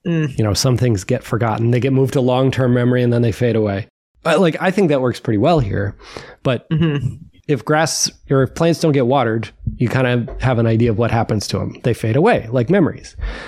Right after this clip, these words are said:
Speaker 2: So if our natural surroundings were kind of mirrored interiorly, I think that might have worked better. And the cause and effect might have made more sense to audience members, so that
Speaker 1: Mm.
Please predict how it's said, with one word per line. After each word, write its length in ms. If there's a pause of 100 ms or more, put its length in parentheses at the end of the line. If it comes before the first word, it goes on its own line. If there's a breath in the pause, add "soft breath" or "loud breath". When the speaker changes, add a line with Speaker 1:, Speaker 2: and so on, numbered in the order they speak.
(140 loud breath)
Speaker 2:
So 220
if 100
our 140
natural 680
surroundings 840
were 300 (300)
kind 140
of 60
mirrored 440 (160)
interiorly, 720
I 60
think 180
that 200
might 180
have 180
worked 400
better. 420 (460 loud breath)
And 300 (100)
the 140
cause 360
and 100
effect 640 (440 loud breath)
might 240
have 260
made 220
more 160
sense 380
to 240
audience 460
members, 520 (560 loud breath)
so 200
that 200
Speaker 1:
Mm. 320